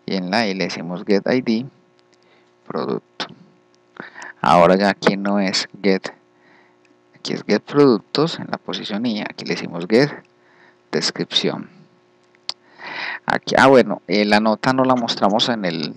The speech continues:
tabla porque nos quedaría pues muy grande, pero no necesariamente pues mostramos todos los campos. Después de la descripción vamos a decirle get precio, get productos en la I, aquí le decimos get precio. Recuerden que como el precio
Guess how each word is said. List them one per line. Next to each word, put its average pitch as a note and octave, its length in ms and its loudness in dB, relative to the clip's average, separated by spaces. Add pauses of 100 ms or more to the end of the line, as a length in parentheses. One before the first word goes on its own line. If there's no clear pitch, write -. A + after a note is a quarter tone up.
tabla A#2 260 4
porque G#2 240 -4
nos G2 160 -4
quedaría F2+ 280 0
pues A2+ 160 -6
muy A#2+ 120 -4
grande, C#3 260 0
pero G#2 300 -8 (140)
no E2 100 -2
necesariamente G2+ 680 -4
pues G2+ 180 -4
mostramos G2+ 460 -6
todos G2 160 -2
los F2 140 -8
campos. - 440 -8 (760)
Después G2 400 -2
de C3 80 -2
la C#3+ 100 2
descripción B2 600 -2
vamos F#2 240 -8
a G#2 60 -6
decirle G2+ 320 -6
get A#2+ 160 2 (100)
precio, E3 560 4 (1800)
get G#2+ 140 4
productos C3 720 2
en B2+ 100 -4
la A#2+ 140 0
I, G#2 160 -2
aquí - 260 -6
le F#2+ 80 0
decimos F2+ 340 -6
get G#2 200 4 (840)
precio. F#2 460 0 (140)
Recuerden G2+ 420 -2
que B2 120 -2
como G2+ 240 0
el G2+ 100 0
precio E2 480 0